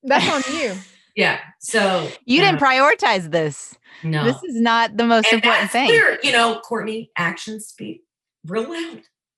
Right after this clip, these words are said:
Speaker 3: Yeah.
Speaker 2: Yeah. So we don't miss those things, and we keep it real thoughtful.
Speaker 3: It's smart.
Speaker 2: Yeah. My poor sister, she, you know, she's got her mother-in-law and her mother. And so we, it's kind of, it, that's confusing.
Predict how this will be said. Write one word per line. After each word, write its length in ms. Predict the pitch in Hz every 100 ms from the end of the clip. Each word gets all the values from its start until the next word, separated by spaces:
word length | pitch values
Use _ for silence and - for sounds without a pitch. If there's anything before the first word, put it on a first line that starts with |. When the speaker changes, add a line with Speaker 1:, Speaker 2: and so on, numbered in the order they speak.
| -
Speaker 3:
Yeah. 220 | 151 131 - _ _ - 427
Speaker 2:
Yeah. 100 | - 403 - - 427 - - -
So 240 | - 240 233
we 80 |
don't 160 | 277 262
miss 220 | 269 277
those 300 | 220 190 190
things, 420 | 185 160 160 - -
and 160 | 185 185
we 140 | 180
keep 260 | - 208 190
it 120 | 165
real 260 | 170 214 226
thoughtful. 640 | 220 196 - - - 156 _ _ _ _ _ _
Speaker 3:
It's 140 | -
smart. 360 | - - 127 117 _ _ _ _ _ 180
Speaker 2:
Yeah. 340 | 175 165 160 143 _ _ _ _ _ _ 196
My 160 | 196
poor 280 | 196 196 160
sister, 540 | - 165 - 156 147 151
she, 420 | - 170 156 - 180
you 100 | 156
know, 140 | 127
she's 240 | - 175
got 220 | - 151 151
her 100 | 165
mother-in-law 540 | 156 147 143 143 139
and 280 | 156 151 156
her 120 | 147
mother. 400 | 156 135 135 131
And 160 | 104 139
so 360 | 151 143 - _ _ _
we, 140 | - 214
it's 280 | 285 320 -
kind 240 | 339 294
of, 80 | 330
it, 160 | 359
that's 240 | 381 381 -
confusing. 800 | 240 175 - 139 - 104 78